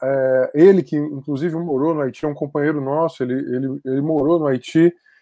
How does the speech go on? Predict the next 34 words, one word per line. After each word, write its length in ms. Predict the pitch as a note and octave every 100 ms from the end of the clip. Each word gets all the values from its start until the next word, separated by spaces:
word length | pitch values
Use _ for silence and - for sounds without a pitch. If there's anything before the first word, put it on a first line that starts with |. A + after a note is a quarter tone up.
| _ C#3+
e 80 |
ele, 220 | D3+ E3+ D#3 -
e 120 | D3
ele 220 | D3 E3
vai, 380 | D3+ D3 D3+ D#3+ -
fez 200 | - D#3
vários 240 | D3 F3+ F3
comentários. 500 | F3 D3+ C#3+ D#3 D3
A 60 |
professora 380 | D3+ E3+ - F3+
Ana 120 | F3+
Karina, 680 | F3+ F3 D3 F3 F#3+ D3+ A#2+ B2+
né, 180 | D#3+ F3
nossa, 400 | C#3 D3+ D#3 C#3
foi 160 | - C#3+
nossa 200 | D#3+ -
candidata 360 | D#3+ D3 D3+
ao 80 | D3+
Senado, 640 | C#3+ C#3 C3+ D#3 D#3+ B2+ A#2+ - _ - -
também 340 | C#3 C3 E3
nossa 240 | D3 D3 -
companheira, 640 | D#3 C#3+ D3+ D3+ D#3+ C#3 - - _ _
é, 280 | C#3 C3+ B2 - _ _ _ _ - -
da 120 | E3
resistência 840 | D#3+ D3 B2 - D#3 E3+ D#3+ -
feminista, 880 | B2 D3+ C#3+ C3 D#3+ E3+ D3+ - B2+
né, 240 | B2+ D#3 D#3
tá 140 | C3+
aqui. 360 | C3 - D#3 D#3
A 80 |
Júlia 260 | B2 F3+ F#3+
Rodrigues 680 | D#3 B2+ C#3 F3 F#3 C#3 A#2
aqui 280 | C3 - D3+
também. 560 | C3+ A#2+ C#3 D3+ C#3+